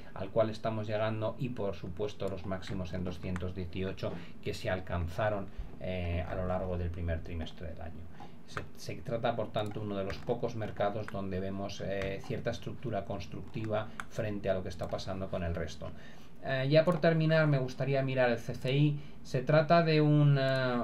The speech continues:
de un índice que aglutina todos los sectores que estaba mirando yo y algunos más. Em,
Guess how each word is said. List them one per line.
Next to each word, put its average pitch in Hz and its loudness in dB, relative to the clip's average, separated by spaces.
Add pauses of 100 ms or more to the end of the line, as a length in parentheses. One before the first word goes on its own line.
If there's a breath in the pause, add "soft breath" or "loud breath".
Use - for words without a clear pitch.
de 120 2
un 127 2
índice 123 4
que 104 2
aglutina 107 4
todos 117 0
los 113 0
sectores 113 -2
que - -6
estaba 110 0
mirando 104 -2
yo 113 0
y 113 0
algunos 104 -2
más. 135 2 (480 loud breath)
Em, 107 -2